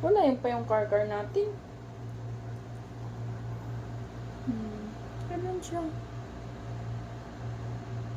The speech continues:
Gonna miss my baby Swiss. Alis kasi si Mami sa malayo, ha? Babalik man si Mami.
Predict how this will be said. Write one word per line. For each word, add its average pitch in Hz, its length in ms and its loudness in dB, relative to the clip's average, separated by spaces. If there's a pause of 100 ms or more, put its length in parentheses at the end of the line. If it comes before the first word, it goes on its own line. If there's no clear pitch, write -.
(380)
Gonna 247 320 6
miss 262 240 4
my 254 200 6
baby 240 360 2
Swiss. 220 720 -2 (1400)
Alis 294 400 6
kasi 269 160 2
si 254 160 4
Mami 214 360 2
sa 214 160 -4
malayo, 202 600 4 (280)
ha? 226 200 0 (760)
Babalik 320 320 8
man 285 200 8
si 262 160 4
Mami. 208 480 0